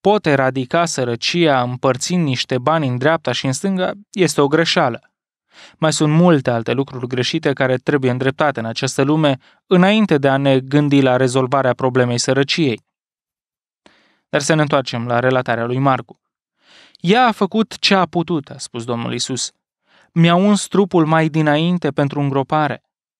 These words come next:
Adevărat vă spun că oriunde va fi propovăduită Evanghelia aceasta în toată lumea, se va istorisi și ce a făcut femeia aceasta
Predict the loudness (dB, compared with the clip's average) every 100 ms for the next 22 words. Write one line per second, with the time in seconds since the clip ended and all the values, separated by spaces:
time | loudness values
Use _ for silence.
0 | _ _ -2 0 2 2 0 0 -2 -2
1 | -4 -4 -4 -4 -4 2 4 4 2 2
2 | 2 0 -2 -6 -4 -6 0 2 2 0
3 | -2 0 0 0 -2 0 2 0 0 -2
4 | 0 -2 -2 _ _ _ 2 4 4 2
5 | 2 2 0 0 -2 -6 _ _ _ -6
6 | -2 2 2 0 0 0 0 -2 -4 -2
7 | -2 -2 -2 0 0 0 -4 -4 -6 -2
8 | 0 2 2 2 0 -2 0 -2